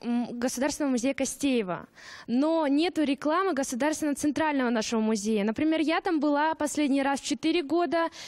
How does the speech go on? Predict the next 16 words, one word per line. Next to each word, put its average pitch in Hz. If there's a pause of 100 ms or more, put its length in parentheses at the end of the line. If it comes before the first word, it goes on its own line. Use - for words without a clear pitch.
и 277
в 254
пятнадцать 269
лет. 226 (220)
И 262
знаете, 359
мне 302
нет 359
желания 330
возвращаться 285
туда, 285
потому 285
что 269
там 339
нет 277
инноваций. 262